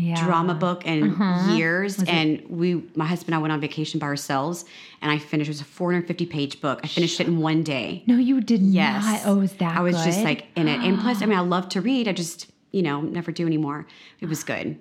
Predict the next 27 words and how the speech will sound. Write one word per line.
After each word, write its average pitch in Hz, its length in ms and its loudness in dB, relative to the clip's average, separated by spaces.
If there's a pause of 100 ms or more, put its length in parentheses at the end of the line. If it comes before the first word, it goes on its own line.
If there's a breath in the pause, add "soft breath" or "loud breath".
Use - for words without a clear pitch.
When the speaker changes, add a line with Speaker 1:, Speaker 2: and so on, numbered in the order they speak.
(120)
Speaker 1:
Oh, 202 160 2
Speaker 2:
Elaine 190 80 0
Speaker 1:
that's 170 260 2
Speaker 2:
Morty 180 340 -2
or 185 40 -4
something. 196 440 -2
Speaker 1:
Ooh. 240 760 2
Speaker 2:
It 151 80 -2
was 156 140 -2
good. 131 440 -4
Speaker 1:
We'll 185 100 0
have 233 200 -4
to 185 100 -4
write 160 260 -6
that 165 160 -6
one 156 180 -4
down 143 300 -6
too. 143 520 -4 (560 loud breath)
Um, 185 600 2 (220)
what 196 520 -4
do 262 120 -6
you 254 80 0
do 208 140 0
for 175 180 -6
stress - 440 -10
relief? - 540 -12 (220)
Speaker 2:
Mm. 190 500 2